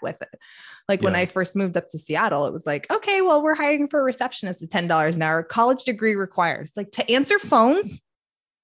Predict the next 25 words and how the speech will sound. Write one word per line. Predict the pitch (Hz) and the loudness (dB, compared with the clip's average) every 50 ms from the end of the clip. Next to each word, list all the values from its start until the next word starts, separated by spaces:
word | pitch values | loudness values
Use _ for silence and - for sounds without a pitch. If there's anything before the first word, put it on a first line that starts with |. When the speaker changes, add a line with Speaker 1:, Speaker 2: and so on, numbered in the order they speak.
| _ _ _ - | _ _ _ -4
Speaker 2:
Right. | - 101 98 95 92 - _ _ _ _ _ _ _ _ _ _ _ _ _ _ _ _ | -4 -2 -2 -4 -8 -12 _ _ _ _ _ _ _ _ _ _ _ _ _ _ _ _
Speaker 1:
Stop. | - - 147 - - - _ _ _ _ _ _ - | -8 -4 -4 -4 -4 -8 _ _ _ _ _ _ -8
Like, | 180 175 170 - | -6 -6 -4 -4
I | 226 | -6
can't | 226 - 277 269 254 | -4 -2 -4 -2 0
pay | 262 | 0
my | 240 220 190 | 0 0 -2
debt | 165 135 - - | -2 -4 -6 -8
with | 135 _ | -16 _
this. | - - - - - | -20 -20 -20 -20 -20
So | - - - 165 156 156 147 143 143 | -18 -10 -8 -6 -6 -4 -4 -2 -2
Speaker 2:
Mm-hmm. | 139 131 131 127 127 131 131 151 | -2 -4 -4 -6 -8 -10 -10 -10
Speaker 1:
that's | 156 160 160 - - | -10 -10 -10 -14 -20
ridiculous. | 143 - - _ - - - _ - | -20 -20 -20 _ -20 -20 -20 _ -16
Yeah. | - - - - _ _ _ | -16 -16 -16 -16 _ _ _
So | - - - - - _ - - - - - - - - - 143 | -6 -4 -4 -4 -6 _ -20 -20 -20 -20 -20 -20 -20 -18 -16 -14
Speaker 2:
Yeah. | 87 87 92 - _ _ _ _ _ _ _ _ _ _ - | -14 -14 -18 -20 _ _ _ _ _ _ _ _ _ _ -6
Speaker 1:
yeah, | - 208 196 165 - - - | -2 -2 -2 -2 -4 -6 -6
it's | 202 202 240 | -4 0 2
all | 226 214 202 | 2 4 2
a | 196 | 2
journey, | 170 170 151 131 123 147 | 2 0 -2 -2 -4 -2
right? | 143 151 156 151 - | -2 -2 -2 0 2
<laughs> | 226 254 285 269 262 254 240 - - | 4 4 4 6 4 4 2 2 2
Speaker 2:
It, | 233 208 165 | 2 2 2